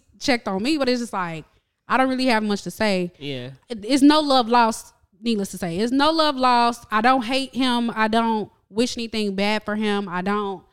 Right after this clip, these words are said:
Speaker 1: you know, bash him in any type of way. I'm
Speaker 2: Yeah.
Speaker 1: actually in a better space than I
Speaker 2: Yeah.
Speaker 1: was when we first broke up.
Speaker 2: Okay.
Speaker 1: Um, and you talk about that place of, like, forgiveness.
Speaker 2: Yeah.
Speaker 1: It took a lot.
Speaker 2: Yeah.
Speaker 1: It took a lot. But I definitely knew,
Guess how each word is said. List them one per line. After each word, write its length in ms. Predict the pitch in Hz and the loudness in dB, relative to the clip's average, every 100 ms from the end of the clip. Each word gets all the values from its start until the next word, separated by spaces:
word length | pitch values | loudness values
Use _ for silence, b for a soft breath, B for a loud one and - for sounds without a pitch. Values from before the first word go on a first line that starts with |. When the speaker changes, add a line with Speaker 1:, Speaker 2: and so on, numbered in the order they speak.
| _ _ _ - | _ _ _ -8
Speaker 1:
you 80 | |
know, 360 | 220 190 170 147 _ _ | -2 -2 -2 -6 _ _
bash 520 | 185 180 202 214 - | -12 -4 0 0 -2
him 100 | 220 | -4
in 100 | 196 | -4
any 180 | 185 208 | -2 -2
type 260 | 202 196 180 | -2 -4 -6
of 60 | |
way. 400 | 170 214 196 180 - - | -4 -2 -2 -4 -10 -14
I'm 80 | 147 | -8
Speaker 2:
Yeah. 100 | 185 | -4
Speaker 1:
actually 300 | 226 - 226 | -2 0 0
in 80 | |
a 80 | 196 | 0
better 320 | 165 156 202 | 0 0 0
space 520 | 180 - 226 202 165 - | 0 -6 -6 -6 -6 -8
than 200 | 190 190 | -6 -2
I 80 | |
Speaker 2:
Yeah. 60 | 180 | -2
Speaker 1:
was 180 | 185 180 | -2 -4
when 120 | 170 | -6
we 80 | 165 | -8
first 320 | - 208 190 | -4 -4 -4
broke 240 | 175 160 151 | -8 -14 -16
up. 220 | 135 - 147 | -20 -20 -18
Speaker 2:
Okay. 340 | - 185 233 - | -12 -10 -12 -10
Speaker 1:
Um, 680 | 202 208 190 180 165 160 - _ _ _ _ | -6 -4 -4 -6 -10 -14 -20 _ _ _ _
and 380 | 208 202 196 190 | -10 -8 -6 -6
you 80 | 226 | -6
talk 160 | 247 214 | -4 -4
about 220 | 190 202 | -4 -8
that 120 | 185 | -8
place 200 | 220 196 | -6 -8
of, 80 | 185 | -10
like, 180 | 160 - | -14 -16
forgiveness. 640 | 160 202 180 143 - - | -10 -10 -8 -12 -16 -18
Speaker 2:
Yeah. 260 | 160 127 104 - _ _ _ _ _ _ _ _ | -12 -12 -14 -20 _ _ _ _ _ _ _ _
Speaker 1:
It 160 | 226 202 | -4 -2
took 200 | 214 180 | -4 -6
a 40 | |
lot. 320 | 175 139 - - _ | -10 -12 -16 -20 _
Speaker 2:
Yeah. 260 | 156 143 - | -14 -12 -6
Speaker 1:
It 140 | 208 | -6
took 160 | 196 208 | -4 -6
a 60 | 180 | -6
lot. 260 | 143 - | -10 -12
But 240 | 190 226 240 | -2 0 2
I 160 | 240 247 | 2 0
definitely 640 | 208 240 - 240 220 196 | 0 -4 -4 -2 0 0
knew, 260 | 180 151 139 | -2 -6 -12